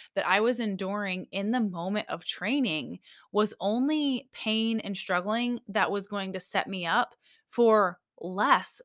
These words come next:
pain and struggling the day of the event. And I think that's so true in many of the journeys that we are on, that we are preparing for, whether it's motherhood, whether it's business, whether it's, uh, goals that we've set personally for ourselves that we're trying to achieve,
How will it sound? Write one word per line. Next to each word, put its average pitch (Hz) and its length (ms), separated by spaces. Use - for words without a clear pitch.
pain 214 360
and 180 140
struggling 180 460
the 175 80
day 170 400
of 175 140
the 170 140
event. 156 440
And 226 100
I 226 60
think 285 200
that's 349 240
so 220 240
true 202 580
in 180 520
many 208 380
of 180 200
the 185 80
journeys 175 600
that 143 180
we 190 180
are 180 360
on, 180 280
that 160 120
we 196 120
are 220 120
preparing 196 560
for, 160 280
whether 254 300
it's 214 160
motherhood, 175 500
whether 240 300
it's 240 160
business, 175 500
whether 202 300
it's, - 260
uh, 220 60
goals 202 680
that 196 160
we've 208 180
set - 280
personally 226 500
for 185 160
ourselves 175 420
that - 140
we're 175 100
trying 190 320
to 190 140
achieve, 185 500